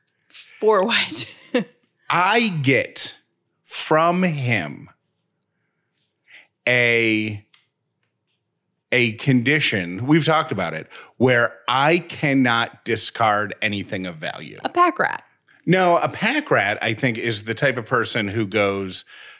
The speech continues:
Speaker 2: like, to garage sales or flea markets or whatever. And
Speaker 1: Collects stuff.
Speaker 2: And collects stuff.
Speaker 1: Mm-hmm.
Speaker 2: I,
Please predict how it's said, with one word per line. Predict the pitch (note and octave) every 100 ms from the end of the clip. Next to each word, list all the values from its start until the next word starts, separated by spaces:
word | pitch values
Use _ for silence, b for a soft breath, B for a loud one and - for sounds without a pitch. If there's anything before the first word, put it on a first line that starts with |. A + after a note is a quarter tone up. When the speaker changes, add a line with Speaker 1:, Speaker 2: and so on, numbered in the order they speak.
| B
Speaker 2:
like, | G2+ G2 - _ _ -
to | A2+
garage | A2+ G#2 G#2+ -
sales | G#2 G2+ F#2+
or | G2
flea | - G#2
markets | G2 G2 G#2 G2+ A2+
or | G#2
whatever. | G#2 G2+ G#2 G#2+ A2 B B B -
And | A2+
Speaker 1:
Collects | F#3 F3+ -
stuff. | - - A#2+
Speaker 2:
And | G#2+
collects | - A2+ A2 A2
stuff. | - G#2 -
Speaker 1:
Mm-hmm. | F#3+ F3+ D#3+ D#3
Speaker 2:
I, | F#3+